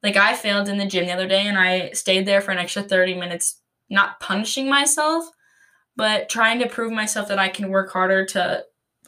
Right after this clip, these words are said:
overcome those obstacles and help myself to reach those goals. So with that failure comes persistence.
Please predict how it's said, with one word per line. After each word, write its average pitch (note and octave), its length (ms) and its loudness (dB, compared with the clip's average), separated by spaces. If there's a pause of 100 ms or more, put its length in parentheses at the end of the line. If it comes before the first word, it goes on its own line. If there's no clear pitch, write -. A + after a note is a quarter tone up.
(100)
overcome G3 540 2
those F3 220 4
obstacles F3+ 560 -2
and F3+ 300 -4
help F#3 220 2
myself F3+ 380 0
to F#3+ 120 -2
reach F#3 240 -2
those F3+ 360 0 (560)
goals. - 500 2 (1800)
So A#3+ 400 6
with C4+ 320 4 (100)
that G3+ 560 2
failure G3 460 -2
comes G3 440 -6
persistence. - 880 -10